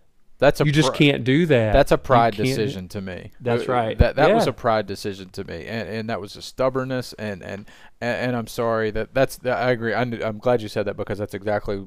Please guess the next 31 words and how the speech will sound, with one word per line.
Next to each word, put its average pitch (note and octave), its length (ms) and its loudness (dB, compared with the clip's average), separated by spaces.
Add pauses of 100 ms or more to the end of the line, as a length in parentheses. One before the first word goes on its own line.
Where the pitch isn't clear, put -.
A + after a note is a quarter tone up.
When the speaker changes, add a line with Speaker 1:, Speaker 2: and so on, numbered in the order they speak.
(120)
Speaker 1:
uh, G#2+ 80 -4 (140)
I A2+ 40 -6
think A2 240 -10
you G#2+ 140 -4
and G2+ 80 -6
I G2+ 80 -6
are G2 120 -8
thinking G2+ 260 -8
the G2 60 -12
same G2 220 -6
thing G2 260 -10
there F#2 220 -8
is, F#2 160 -14 (400)
uh, G2 60 -10
you G2+ 240 -8
know, F#2 260 -6 (1500)
just D3 180 -2
because A#2 340 -2
you C3 220 0
lost A#2+ 500 2 (380)
a A#2 100 0
race A#2 300 0
on A2 100 -4
an G2+ 80 -6
intermediate C3 460 -4
tire, G2+ 460 -4
how C3 120 -2
many B2+ 160 -6
years A#2+ 320 -4
ago F#2+ 220 -4
now, F2+ 340 -8